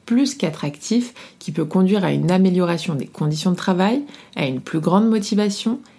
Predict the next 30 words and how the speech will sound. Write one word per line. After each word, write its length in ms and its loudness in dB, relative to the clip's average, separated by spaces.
et 140 0
à 40 0
un 160 0
engagement 560 0
plus 200 -2
fort. 420 -8
Ça, 320 0
c'est 200 0
pour 160 2
l'attractivité. 800 -2
Passons 260 2
ensuite 340 0
à 80 2
la 80 0
crédibilité. 720 -2
La 80 4
crédibilité 640 2
concerne 340 2
la 120 0
capacité 720 0
de 60 0
l'organisation 640 0
à 100 2
mettre 240 -2
en 80 2
œuvre 160 2
le 80 0
changement 360 0
avec 280 0
succès. 440 -12